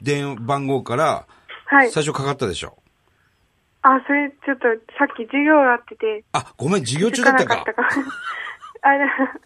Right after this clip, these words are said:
Speaker 1: ごめんね。
Speaker 2: マナーモードにしてたから大丈夫でした。
Speaker 1: マナーモードにしてた。
Speaker 2: はい、すいません。
Speaker 1: ちなみに、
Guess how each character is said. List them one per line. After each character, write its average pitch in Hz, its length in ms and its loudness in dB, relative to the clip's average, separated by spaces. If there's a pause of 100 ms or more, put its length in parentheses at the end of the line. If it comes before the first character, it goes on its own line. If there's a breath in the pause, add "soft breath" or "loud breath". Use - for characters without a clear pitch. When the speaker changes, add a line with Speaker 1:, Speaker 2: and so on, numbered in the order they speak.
(220 loud breath)
Speaker 1:
ご 147 80 -2
め - 20 2
ん - 40 2
ね。 208 60 4
Speaker 2:
マ 247 120 6
ナ 294 180 4
ー - 20 -2
モ 330 140 4
ー 311 60 0
ド 277 80 -6
に 247 140 -8
し - 80 -20
て 240 120 -10
た 226 120 -6
か 220 80 -6
ら 220 80 -2
大 - 0 -
丈 156 60 0
夫 - 20 2
で - 20 2
し - 0 -
た。 - 0 -
Speaker 1:
マ - 0 -
ナ 214 120 2
ー - 20 -2
モ 208 120 2
ー 214 40 -2
ド 190 80 0
に 147 60 -2
し 123 60 -10
て 131 80 -4
た。 104 160 -10 (360 soft breath)
Speaker 2:
は 254 180 -2
い、 226 40 -4
す 220 40 -16
い - 20 -20
ま - 20 -20 (160)
せ 254 140 -2
ん。 - 20 0
Speaker 1:
ち - 20 0
な 254 80 0
み 247 100 0
に、 233 200 -4